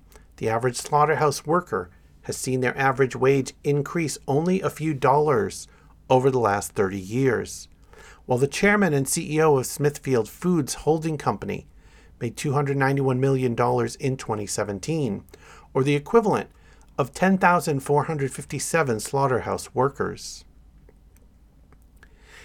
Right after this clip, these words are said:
Enact a federal job guarantee that will create good-paying jobs and much-needed rural infrastructure.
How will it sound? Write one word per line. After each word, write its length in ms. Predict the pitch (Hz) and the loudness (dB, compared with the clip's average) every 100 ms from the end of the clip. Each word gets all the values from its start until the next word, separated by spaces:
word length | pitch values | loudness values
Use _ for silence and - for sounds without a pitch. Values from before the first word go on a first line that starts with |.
| - - | -12 0
Enact 400 | 139 185 175 - | 4 4 4 0
a 60 | |
federal 300 | - 151 151 | 4 4 4
job 340 | 131 143 139 123 | 4 4 4 4
guarantee 540 | 147 143 131 - 190 | 4 4 2 0 0
that 120 | 135 | 2
will 120 | 117 120 | 2 0
create 340 | - 147 - | 0 -2 4
good-paying 540 | 139 143 - 156 139 | 6 6 4 0 0
jobs 400 | 123 139 147 131 | 2 2 2 0
and 240 | - 123 117 | -4 -4 0
much-needed 800 | 139 143 - 123 160 135 113 113 | 0 -2 -8 -6 -4 -2 -4 -2
rural 400 | 101 95 98 - | -4 -2 -4 -2
infrastructure. 960 | 135 131 110 - 110 107 - 117 113 | -2 -2 -4 -6 -8 -10 -10 -14 -14